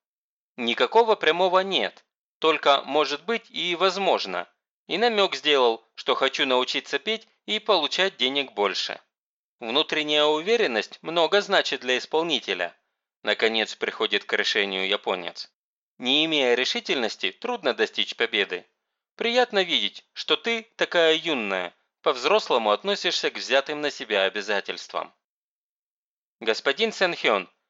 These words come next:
поворачивается он к президенту, «я восхищён исполнителями вашего агентства.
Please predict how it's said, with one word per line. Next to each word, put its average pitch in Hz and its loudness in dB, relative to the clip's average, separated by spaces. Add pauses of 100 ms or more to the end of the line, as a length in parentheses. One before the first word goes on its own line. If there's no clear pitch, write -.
(140)
поворачивается 101 2
он 98 2
к - -20
президенту, 101 -6 (460)
«я 147 2
восхищён 175 0
исполнителями 160 -2
вашего 101 2
агентства. 101 -4